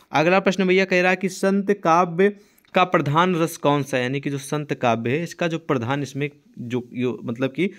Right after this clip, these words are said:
संत काव्य जो था धारा, तो इसमें सबसे, अ, जो पॉपुलर और प्रधान रस कौन सा था, ठीक है, जिसमें सबसे ज़्यादा रचनाएं रची जाती थी, जिसको ज़्यादा यूज़ किया जाता था, प्रयोग किया जाता था? तो सही उत्तर इसका हो जाएगा ऑप्शन नंबर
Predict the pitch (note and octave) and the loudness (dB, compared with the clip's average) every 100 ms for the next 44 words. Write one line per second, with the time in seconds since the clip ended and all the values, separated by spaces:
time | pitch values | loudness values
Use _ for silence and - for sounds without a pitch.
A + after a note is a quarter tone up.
0 | - - D3 C#3 C3+ B2+ A#2+ A#2 A2+ C#3 | -16 -8 -6 -4 0 0 2 -2 -2 -6
1 | E3+ C3+ A2 A2 G3+ - _ - F3+ G3+ | -6 -6 -4 -4 -4 -10 _ -12 -2 0
2 | A3+ - - F3 - G#3 - _ _ _ | 0 -4 -6 -6 0 0 0 _ _ _
3 | _ - C#3+ C#3+ C3+ D3+ D3+ D#3+ D#3 F#3+ | _ -4 2 4 4 2 4 4 4 4
4 | G#3 F3 F3+ F3+ C#3 B2+ F3 E3 C#3 - | 4 6 2 2 0 0 2 2 -2 -2
5 | A#2 A2 A2 G#2 A#2 - G3+ C3+ B2 B2 | -2 0 -4 -6 -8 -2 -2 -2 -6 -10
6 | - D3 C#3+ - C3+ A#2+ C3 A#2+ B2+ A#2 | -8 -8 -6 0 2 2 2 0 -2 -2
7 | A2+ A#2 A#2 A2+ B2+ B2 A#2+ A2 C3 A#2+ | -2 -2 -4 -2 -4 -4 -6 -6 -6 -6
8 | - - B2+ D3+ E3 D#3 C3+ C3+ C3+ A#2+ | -12 -8 2 4 4 4 2 2 0 2
9 | A2+ A#2 A#2+ A#2 A#2 A#2 A2+ A#2+ A#2 A2 | 0 -2 -4 -6 -2 -2 0 0 0 -2
10 | A2+ D#3+ - - _ _ D#3+ - E3+ G3+ | -6 -8 -10 -20 _ _ -2 4 6 6
11 | G3+ E3 - E3 D3+ D3+ C#3+ C3 C#3 B2+ | 4 0 2 4 4 4 4 2 0 2
12 | B2+ | 2